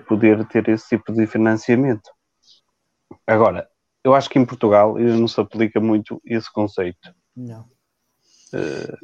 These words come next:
Speaker 1: e, e, sinceramente, acho que, eh, no fim de contas, o Vitória ia perder. A não ser que o season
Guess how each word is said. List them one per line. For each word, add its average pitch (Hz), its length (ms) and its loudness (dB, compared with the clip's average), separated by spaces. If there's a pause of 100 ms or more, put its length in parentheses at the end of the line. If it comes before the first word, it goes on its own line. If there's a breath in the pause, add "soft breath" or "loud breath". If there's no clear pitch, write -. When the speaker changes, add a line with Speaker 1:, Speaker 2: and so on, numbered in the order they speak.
(160)
Speaker 1:
e, 120 180 0 (280)
e, 113 40 0
sinceramente, 120 680 2 (380)
acho - 380 -4
que, - 100 -8
eh, 73 720 -8 (1000)
no 104 220 0
fim 117 180 0
de 107 60 -8
contas, 113 340 0
o 113 60 -2
Vitória 117 300 2
ia 117 100 2
perder. 107 380 -2 (1200)
A 120 80 -4
não 101 80 0
ser 110 200 0
que - 120 -4
o 110 40 2
season 113 460 0